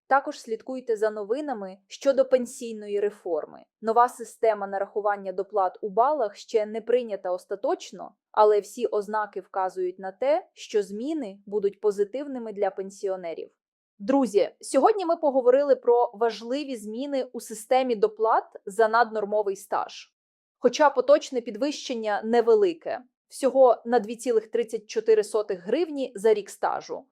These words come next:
Це лише початок позитивних змін. Лайфхак з тимчасовим звільненням може допомогти вам вже зараз збільшити пенсію на сорок-шістдесят гривень щомісяця.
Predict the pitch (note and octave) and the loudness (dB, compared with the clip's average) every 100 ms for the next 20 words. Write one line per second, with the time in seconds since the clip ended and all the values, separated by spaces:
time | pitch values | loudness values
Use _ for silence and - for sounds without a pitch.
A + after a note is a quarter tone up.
0 | _ _ _ _ - D4 C#4+ D4 C4 C#4 | _ _ _ _ 2 4 4 2 2 2
1 | C#4+ C#4 - A#3 A3 A3 G#3+ G#3 G3 G3 | 4 2 0 2 2 2 0 -2 -10 -12
2 | F3 F#2+ _ _ _ A3 A3 A3+ - - | -14 -14 _ _ _ 4 4 6 2 2
3 | - C4+ C4 C4 C#4+ C#4 B3 G3+ G#3+ A3 | -2 -6 -4 0 2 4 0 -6 -8 -6
4 | G#3+ A3 A#3 C4+ _ A3+ C4 C#4 C4 A#3+ | -6 -4 -6 -6 _ 4 6 8 6 4
5 | A#3 A#3 - C4 A3+ G#3+ G3+ G#3+ G#3 B3 | 4 0 -2 0 2 2 0 0 4 4
6 | C4+ G#3 - _ G#3+ G3+ B3+ A3 A3 G#3+ | 4 0 -4 _ -10 -6 -8 -4 -2 -2
7 | G#3 B3+ E4+ - A3 G#3 G#3 - D4+ C#4+ | 0 0 0 -2 -2 -2 -4 0 2 2
8 | - - C4+ G3+ G#3+ - C4+ D#4+ G3+ G#3+ | -2 -8 -8 -4 -4 0 0 0 -2 -2
9 | B3 B3+ B3+ B3+ - A#3 G#3+ F3 - C3+ | -2 -4 -8 -14 -8 -6 -6 -10 -12 -12
10 | - F2+ | -10 -10